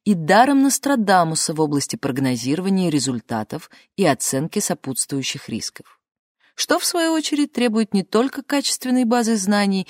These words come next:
и высокого уровня интеллекта, но и задатков грамотного и смелого стратега. С этим у Роберта тоже проблем не было. Билли переключилась на следующие страницы профайла. Характерные отличия.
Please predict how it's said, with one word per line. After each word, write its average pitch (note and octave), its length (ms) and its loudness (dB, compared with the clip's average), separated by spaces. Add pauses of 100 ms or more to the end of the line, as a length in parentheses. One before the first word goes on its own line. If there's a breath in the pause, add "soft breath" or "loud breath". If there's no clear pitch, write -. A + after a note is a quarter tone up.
(120 loud breath)
и G3+ 100 0
высокого F#3+ 540 0
уровня F3 400 -2
интеллекта, E3 720 -4 (380 loud breath)
но B2+ 380 2
и A3 100 4
задатков A#3 720 0
грамотного F#3 640 2
и A#3 40 0
смелого G3 380 -2
стратега. A3+ 640 -6 (540)
С - 140 -4
этим D3 220 0
у D3+ 60 -2
Роберта C#3+ 400 -4
тоже A#2 380 -4
проблем G#2 400 -6
не F2 120 -6
было. - 220 -12 (1160)
Билли C#4+ 380 4
переключилась A#3 840 0
на F3+ 80 -2
следующие F3 600 -2
страницы D3+ 500 -6
профайла. B2+ 600 -8 (840)
Характерные G#3 760 0
отличия. - 560 -6